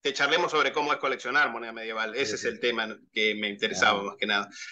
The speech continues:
Speaker 1: Pero, eh, con respecto a la moneda mexicana, bueno, dijimos que vos coleccionás desde la independencia, por tipo,
Speaker 2: Hasta actu-, la actualidad.
Speaker 1: hasta la actualidad. Eh, me, me dijiste que del águila de perfil, de la primera emisión, no tenés ninguna, ¿no? Son raras, son monedas caras esas.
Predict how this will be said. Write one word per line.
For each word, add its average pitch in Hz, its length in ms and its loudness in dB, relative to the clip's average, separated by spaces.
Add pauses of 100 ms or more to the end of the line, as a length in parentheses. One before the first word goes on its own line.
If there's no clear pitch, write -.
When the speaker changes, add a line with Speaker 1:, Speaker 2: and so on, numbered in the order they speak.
(140)
Speaker 1:
Pero, - 260 8
eh, 180 100 -2
con 156 140 4
respecto 220 260 4
a 214 60 6
la 175 120 8
moneda 175 280 6
mexicana, 120 560 4
bueno, 131 320 6
dijimos 208 360 4
que 175 80 4
vos 196 300 4 (100)
coleccionás 135 540 2
desde 165 300 2
la 156 80 2
independencia, 180 840 0 (100)
por 117 180 4
tipo, 151 160 4
Speaker 2:
Hasta 127 460 6
actu-, 139 240 -4
la 147 100 6
actualidad. 147 480 4 (500)
Speaker 1:
hasta 139 80 6
la 135 80 8
actualidad. 127 460 4 (760)
Eh, 151 400 4
me, 160 140 -4
me 156 100 -2
dijiste 196 320 -2
que 190 280 0
del 151 240 0
águila 175 340 4
de 170 80 -6
perfil, 202 680 -2
de 135 120 -4
la 123 80 2
primera 156 280 -2
emisión, 165 300 -2
no 165 120 0
tenés 156 240 -4
ninguna, 123 380 -6
¿no? 170 260 2
Son 220 180 0
raras, 139 380 0
son 180 120 -6
monedas 165 360 0
caras 127 360 2
esas. - 400 -18